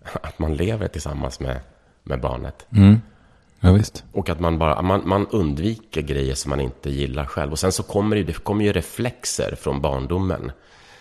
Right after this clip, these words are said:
Speaker 1: Från, ja, men, dåliga grejer som kroppen känner att, ja, men, ungefär som det finns i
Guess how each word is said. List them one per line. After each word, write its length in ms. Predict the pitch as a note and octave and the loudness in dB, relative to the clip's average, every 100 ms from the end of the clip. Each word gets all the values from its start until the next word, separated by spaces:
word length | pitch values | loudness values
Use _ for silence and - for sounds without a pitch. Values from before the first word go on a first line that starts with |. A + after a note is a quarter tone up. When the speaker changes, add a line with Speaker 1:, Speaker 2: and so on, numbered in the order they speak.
| - _ _ | -20 _ _
Speaker 1:
Från, 480 | - - F#2 D2 D2 - - _ _ _ | -12 -2 0 0 -2 -6 -14 _ _ _
ja, 100 | F#2+ | 0
men, 280 | F#2 E2+ D2+ - | 2 2 -2 -10
dåliga 680 | D#2 D2 D#2 C2+ D#2 D2+ C#2 | -4 0 2 2 0 -2 -2
grejer 600 | D2 E2 E2+ C2 A#1+ C#2 _ _ _ | 0 0 0 -4 -6 -12 _ _ _
som 200 | - D#2+ | -6 -6
kroppen 640 | D#2+ F#2 E2+ - E2+ C#2+ C2+ | -2 -2 -2 -4 -2 -2 -6
känner 360 | - C#2 C#2 C2+ | -4 -4 -2 -4
att, 260 | C2+ - - - - - - - - - - - - _ _ _ | -6 -10 -20 -20 -20 -20 -20 -20 -20 -20 -20 -20 -20 _ _ _
ja, 80 | F#2+ | -2
men, 120 | G2 | 2
ungefär 260 | F#2+ F2 E2+ | 2 0 -2
som 260 | - F2 | 0 0
det 80 | E2 | 0
finns 400 | - E2 D#2 - | 0 0 0 -2
i 200 | D#2 D2+ | -2 -4